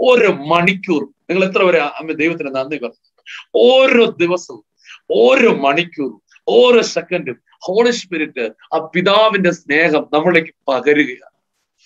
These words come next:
ഹല്ലേലൂയ, പകരുകയാണ്. ആ പിതാവിന്റെ സ്നേഹം നമ്മളിലേക്ക് പകരും തോറും ഈ അപ്പനെ കുറിച്ചുള്ള സ്നേഹം, Amen, ഇത് പകരും തോറും നമ്മുടെ ജീവിതം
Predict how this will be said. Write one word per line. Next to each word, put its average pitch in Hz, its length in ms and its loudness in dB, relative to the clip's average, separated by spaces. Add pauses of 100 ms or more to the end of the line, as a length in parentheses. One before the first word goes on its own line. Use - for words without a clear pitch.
(140)
ഹല്ലേലൂയ, 143 360 -4
പകരുകയാണ്. 147 1500 -6
ആ 185 300 -2
പിതാവിന്റെ 170 460 2
സ്നേഹം 160 380 -2
നമ്മളിലേക്ക് 156 400 -2
പകരും 147 520 0
തോറും 123 280 -8 (320)
ഈ 151 120 2
അപ്പനെ 160 460 -2
കുറിച്ചുള്ള 139 580 -8
സ്നേഹം, - 480 -12 (460)
Amen, 147 200 4
ഇത് 151 140 2
പകരും 160 500 0
തോറും 147 360 4
നമ്മുടെ 135 280 0
ജീവിതം 143 640 0